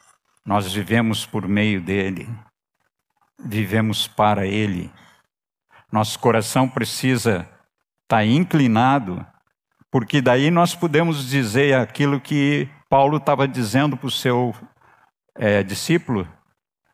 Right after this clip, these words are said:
que do coração é que procede o amor, ou o amor procede de um coração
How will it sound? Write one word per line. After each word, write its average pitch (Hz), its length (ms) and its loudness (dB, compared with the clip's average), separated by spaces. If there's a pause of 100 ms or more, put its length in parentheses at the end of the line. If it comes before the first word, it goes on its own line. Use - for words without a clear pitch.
(260)
que 110 540 0 (720)
do 143 240 -2
coração 139 920 0 (680)
é - 160 2
que 143 180 -2
procede 135 680 -2
o 147 120 2
amor, 147 380 2 (1300)
ou 123 320 4
o 123 80 6
amor 131 460 2 (100)
procede 165 760 0
de 151 140 -4
um 147 80 0
coração 151 840 0